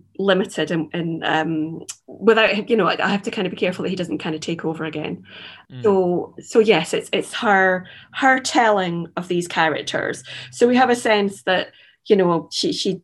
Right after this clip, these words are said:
Speaker 1: she really was, um, very taken with Gawain, believes that she's in love with him. But at, at, at the point of, of, of, of him being at the castle at, at Haut Desert,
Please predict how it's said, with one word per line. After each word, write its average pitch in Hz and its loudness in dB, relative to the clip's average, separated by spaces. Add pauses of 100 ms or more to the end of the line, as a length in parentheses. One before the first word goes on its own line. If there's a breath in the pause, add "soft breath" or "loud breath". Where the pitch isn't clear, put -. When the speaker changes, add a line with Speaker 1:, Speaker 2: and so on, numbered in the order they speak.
Speaker 1:
she 185 -2
really 190 8
was, 170 0 (100)
um, 160 0 (360)
very 190 4
taken 185 -2
with 156 -6
Gawain, 160 -2 (360)
believes 180 0
that - -2
she's 170 -2
in 170 4
love 170 2
with 170 -2
him. 165 0 (640 loud breath)
But - 0
at, - 2
at, - 0
at 175 0
the 175 -2
point 190 2
of, 156 -2
of, 165 -4
of, 165 0
of 165 2
him 170 0
being 165 2
at - -6
the 180 -4
castle 170 -2
at, - -8
at 160 -4
Haut 170 -4
Desert, 165 -4